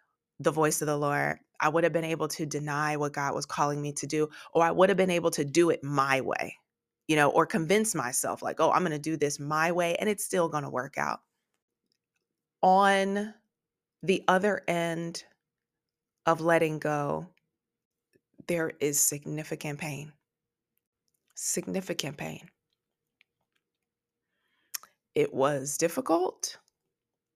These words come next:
and both of us left hurt, but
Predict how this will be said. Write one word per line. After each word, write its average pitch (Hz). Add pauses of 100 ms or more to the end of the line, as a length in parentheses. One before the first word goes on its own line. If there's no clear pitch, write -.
(800)
and 165 (760)
both 175
of 185
us 214
left 190
hurt, - (840)
but -